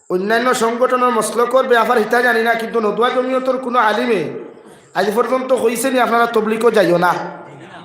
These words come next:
কইছে নি? ওখান কইছে যে উলামা অকল সারিয়া লাইন আউট হইয়া তবলিগ করিও না। ওখান কইছে না? মানে উলামা অকল রসিদ ধরিয়া তোমরা তবলিগ করলে ফায়দা পাইবা,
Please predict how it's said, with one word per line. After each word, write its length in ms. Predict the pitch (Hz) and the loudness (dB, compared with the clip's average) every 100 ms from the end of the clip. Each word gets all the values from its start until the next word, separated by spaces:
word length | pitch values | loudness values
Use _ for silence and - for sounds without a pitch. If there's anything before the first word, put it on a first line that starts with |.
| - | -10
কইছে 320 | - 240 277 254 | 0 2 2 0
নি? 100 | 165 113 - - - - - _ _ _ _ _ _ | 0 -6 -12 -16 -18 -18 -20 _ _ _ _ _ _
ওখান 340 | 208 240 294 294 | -2 2 2 2
কইছে 360 | 262 262 - 247 | 2 2 0 0
যে 160 | 240 | 2
উলামা 540 | 233 226 262 285 294 285 | 2 2 2 4 4 4
অকল 240 | 254 285 | 2 0
সারিয়া 580 | 269 226 214 220 233 262 | 2 0 2 2 4 4
লাইন 300 | 233 226 247 | 2 0 2
আউট 220 | 277 277 | 2 2
হইয়া 160 | 269 254 | 0 2
তবলিগ 420 | 240 220 247 - | 2 0 -2 0
করিও 240 | 214 202 | 2 2
না। 80 | 165 - - - - - - - _ _ | 0 -4 -10 -14 -20 -20 -20 -20 _ _
ওখান 220 | 220 269 254 | 0 2 2
কইছে 240 | 226 190 | 0 0
না? 80 | 156 - - - - - - - _ _ _ _ - | -2 -6 -12 -16 -20 -20 -20 -20 _ _ _ _ -6
মানে 220 | 175 208 | -2 0
উলামা 440 | 214 247 285 302 | 0 2 4 4
অকল 320 | 285 285 277 254 | 4 4 2 2
রসিদ 300 | 262 294 - | 0 -2 -2
ধরিয়া 240 | 277 277 | 0 0
তোমরা 260 | 277 262 254 | 0 0 2
তবলিগ 380 | 254 233 269 262 | 2 0 0 0
করলে 320 | 247 247 269 | 0 2 2
ফায়দা 300 | 233 240 269 | 2 2 2
পাইবা, 340 | 294 277 262 | 2 2 2